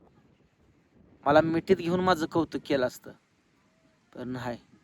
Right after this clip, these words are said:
माझं कौतुक करणारीच या जगात नाही. असेल कदाचित,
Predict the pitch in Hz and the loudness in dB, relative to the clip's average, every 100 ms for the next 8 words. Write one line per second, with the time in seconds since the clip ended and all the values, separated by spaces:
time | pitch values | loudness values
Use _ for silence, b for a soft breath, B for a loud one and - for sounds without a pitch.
0 | _ _ _ _ _ _ _ _ _ _ | _ _ _ _ _ _ _ _ _ _
1 | - 127 131 - 160 147 170 - 175 175 | -10 -6 -6 -2 0 0 -2 2 4 6
2 | 185 180 185 160 143 139 127 110 113 _ | 4 4 4 4 4 2 0 -8 -10 _
3 | _ - _ _ _ _ _ _ _ _ | _ -20 _ _ _ _ _ _ _ _
4 | _ - 147 160 262 277 233 214 - | _ 0 2 8 6 8 10 10 8